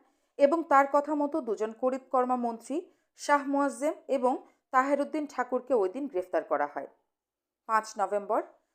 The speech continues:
সায়েম প্রেসিডেন্ট। প্রধান বিচারপতি আবু সাদাত মোহাম্মদ সায়েমকে পাঁচ নভেম্বর বেলা একটার সময় বঙ্গভবনে নিয়ে আসা হয়। ওসমানী তাকে সুসংবাদটি দিলে তিনি আমতা আমতা করতে থাকেন।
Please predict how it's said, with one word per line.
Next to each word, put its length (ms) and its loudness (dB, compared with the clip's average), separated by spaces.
সায়েম 380 0
প্রেসিডেন্ট। 560 -6
প্রধান 360 0
বিচারপতি 560 0
আবু 200 4
সাদাত 420 -2
মোহাম্মদ 360 -6
সায়েমকে 540 -4
পাঁচ 360 -4
নভেম্বর 440 -6
বেলা 220 2
একটার 400 -6
সময় 340 -8
বঙ্গভবনে 720 -4
নিয়ে 200 -6
আসা 280 -4
হয়। 220 -8
ওসমানী 400 2
তাকে 280 -2
সুসংবাদটি 720 -2
দিলে 380 -4
তিনি 200 0
আমতা 280 2
আমতা 200 0
করতে 300 -4
থাকেন। 380 -8